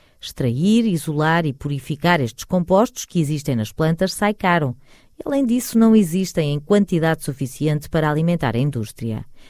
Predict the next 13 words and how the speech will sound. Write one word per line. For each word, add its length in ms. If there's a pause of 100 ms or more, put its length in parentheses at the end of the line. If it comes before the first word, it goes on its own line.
(200)
Daí 560
a 40
importância 680
de 140
técnicas 640
que 100
permitam 460
replicar 680
estas 380
substâncias 720
em 80
larga 300
escala. 500